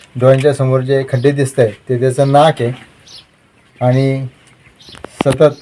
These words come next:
या ठिकाणी जीभ बाहेर काढतोय हा धामण साप. तर सापांना त्यांच्या नाकाने फक्त श्वास घेता येतो,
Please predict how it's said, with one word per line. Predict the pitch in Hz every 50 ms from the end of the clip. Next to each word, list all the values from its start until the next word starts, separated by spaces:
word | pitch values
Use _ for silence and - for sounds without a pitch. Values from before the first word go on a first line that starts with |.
| _ _ _ _ _ _ _ _ -
या | 139
ठिकाणी | 131 131 131 131 135 135 139
जीभ | 135 123 117 151 151 127
बाहेर | 131 135 139 139 135
काढतोय | 143 135 127 123 131
हा | 123 120
धामण | 113 123 123 120 123 123
साप. | 113 - 135 131 135 139 -
तर | 147 139 139 143 139 143 151 -
सापांना | - 151 131 127 - 160 156 151 139 120 - - - - - - _
त्यांच्या | 143 135 131 139 143
नाकाने | 139 143 139 135 - 151 147 147
फक्त | 131 127 123 123 - 156
श्वास | 151 - 170 165 165 156
घेता | 147 139 131 127 127
येतो, | 123 123 123 131 135 151 151